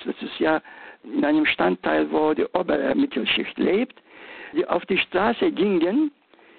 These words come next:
die waren meist Studierende und Studierende einiger wenigen Universitäten, in denen der Unterricht auf Englisch stattfindet, die private Universitäten sind.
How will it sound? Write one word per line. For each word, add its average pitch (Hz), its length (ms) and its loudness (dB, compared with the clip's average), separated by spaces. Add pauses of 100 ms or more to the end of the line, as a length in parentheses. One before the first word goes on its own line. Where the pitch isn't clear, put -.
(340)
die 233 260 4
waren 208 560 4
meist 233 380 2
Studierende 196 1040 0 (500)
und 180 180 2 (260)
Studierende 220 800 2
einiger 185 520 2
wenigen 185 400 2
Universitäten, 156 960 0
in 151 180 2
denen 165 360 2
der 147 160 0
Unterricht 175 600 2
auf 160 180 -2 (140)
Englisch 190 420 2
stattfindet, - 640 -6 (560)
die - 80 0
private 180 640 2
Universitäten 143 800 0
sind. - 240 -4